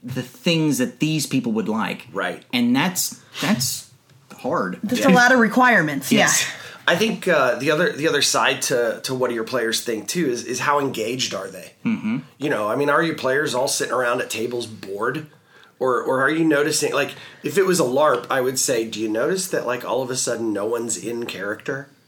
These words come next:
Speaker 1: That means either
Speaker 2: Somehow you lost them.
Speaker 1: something,
Speaker 3: Mm-hmm.
Speaker 1: right. And that's hard. That is really hard to keep that twenty-four seven.
Speaker 2: Yeah.
Speaker 3: Yes.
Speaker 2: And, and then the same thing applies, you know, between games. Are they excited to talk about your game?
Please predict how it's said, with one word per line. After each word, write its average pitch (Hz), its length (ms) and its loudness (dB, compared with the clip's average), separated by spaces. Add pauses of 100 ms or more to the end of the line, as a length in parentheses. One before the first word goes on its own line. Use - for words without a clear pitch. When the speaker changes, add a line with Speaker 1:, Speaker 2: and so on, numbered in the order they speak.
(380)
Speaker 1:
That 123 220 -2
means 143 580 2
either 151 500 2 (220)
Speaker 2:
Somehow 196 480 2
you 180 180 2
lost 160 460 2
them. - 160 -14
Speaker 1:
something, 208 400 6
Speaker 3:
Mm-hmm. 269 80 6
Speaker 1:
right. 104 260 2 (320)
And 135 140 0
that's 240 200 2
hard. - 380 2 (100)
That 214 140 4
is 113 200 2
really 160 440 6
hard 147 300 4
to - 80 -6
keep 143 240 -2
that 131 260 2
twenty-four 127 400 2
seven. - 400 -4 (220)
Speaker 2:
Yeah. - 360 -2
Speaker 3:
Yes. - 360 -8
Speaker 2:
And, 175 200 2
and 185 160 2
then 170 300 4
the 156 100 0
same 160 220 2
thing 160 140 0
applies, 120 520 0
you 127 60 -2
know, 113 120 0
between 208 380 0
games. 87 280 -2
Are 139 120 0
they 139 140 2
excited 123 460 0
to 120 80 -10
talk 131 260 -2
about 104 340 -4
your 110 140 -4
game? 87 380 -16